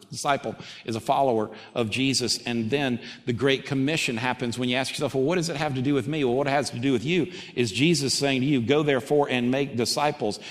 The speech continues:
That guy who just prayed and gave his life to Christ is now a disciple, and baptize them, because then I say, "You know what's next for you is I'd love to baptize you at our church." Do what? Yeah. You know,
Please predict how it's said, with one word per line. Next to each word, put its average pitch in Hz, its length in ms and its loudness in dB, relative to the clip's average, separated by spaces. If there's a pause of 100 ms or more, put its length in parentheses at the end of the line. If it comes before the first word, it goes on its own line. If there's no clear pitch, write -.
(160)
That 147 240 -2
guy 135 220 2
who 123 160 0
just 131 340 -2
prayed 143 220 2
and 127 80 0
gave 131 160 2
his 104 120 -6
life 127 220 0
to 110 80 -12
Christ 127 360 -2
is 117 60 -4
now 131 320 0 (260)
a 123 100 -2
disciple, 131 640 0 (180)
and 127 260 0
baptize 127 600 0
them, 120 160 -4
because 120 320 -4
then 147 160 -4
I 135 120 -2
say, 135 140 -2
"You 143 120 -2
know 185 80 -4
what's 143 240 -6
next 165 220 -4
for 139 140 -6
you 131 220 0
is 123 160 0 (260)
I'd 135 140 0
love 131 280 2
to 135 60 0
baptize 127 600 -2
you 127 160 0
at 120 80 0
our 113 100 -2
church." 135 460 -6
Do 147 100 0
what? 196 280 -2 (1400)
Yeah. 151 300 -2 (1600)
You 175 140 2
know, 226 240 0